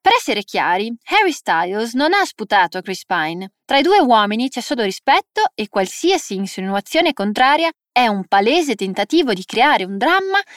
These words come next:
che semplicemente non esiste. Cosa ne pensate? E na nossa última análise de hoje, eu trago pra vocês a frase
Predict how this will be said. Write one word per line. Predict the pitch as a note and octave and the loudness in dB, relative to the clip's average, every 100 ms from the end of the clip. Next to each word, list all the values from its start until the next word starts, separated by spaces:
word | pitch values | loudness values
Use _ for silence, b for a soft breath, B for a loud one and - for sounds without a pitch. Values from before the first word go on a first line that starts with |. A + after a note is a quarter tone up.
| B - | B -12
che | F#3+ | -12
semplicemente | - D4 D4+ B3 G3 - C#4+ G3 G3 A3+ B3+ _ A3 | -6 -2 -2 -2 -4 0 0 -2 -4 -4 -6 _ -2
non | G#3+ G#3+ D#4 | 0 2 2
esiste. | C4 F3 - - - D3+ - _ _ | 2 -2 -8 -8 -6 -6 -8 _ _
Cosa | - A#4 G#4 | 0 2 2
ne | C4 | 0
pensate? | G3+ F3+ - - - - - _ _ - | -4 -8 -10 -16 -14 -14 -14 _ _ -10
E | C#4 - - - - _ _ _ _ _ - | -2 0 0 -2 -20 _ _ _ _ _ -2
na | G4+ G4+ | 2 4
nossa | F4+ - F4 | 4 4 4
última | D#4 E4 E4 F#4 F4 | 4 0 0 0 0
análise | D4 B3 C4 C4+ | 2 0 -2 -4
de | C#4 A#3 | -2 0
hoje, | G#3+ A3+ | 0 -2
eu | B3 | -4
trago | - C#4 F4+ | 0 0 2
pra | F4+ D#4+ | 0 -2
vocês | D#4+ - A#3+ C4 - - | -4 -2 -2 -4 -8 -4
a | C#4 | -4
frase | - B3 C4+ C4 D4 | 0 2 2 0 -6